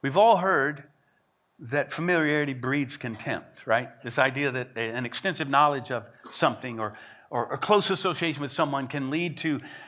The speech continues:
to kind of this loss of respect or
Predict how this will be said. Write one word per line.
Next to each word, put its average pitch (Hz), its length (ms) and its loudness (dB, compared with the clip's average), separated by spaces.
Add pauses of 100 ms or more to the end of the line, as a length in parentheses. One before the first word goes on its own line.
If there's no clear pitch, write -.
(120)
to 151 120 -2
kind 175 200 2
of 139 140 -2
this - 360 -6
loss 156 400 6
of 131 160 -2
respect 120 760 -2
or 110 260 -2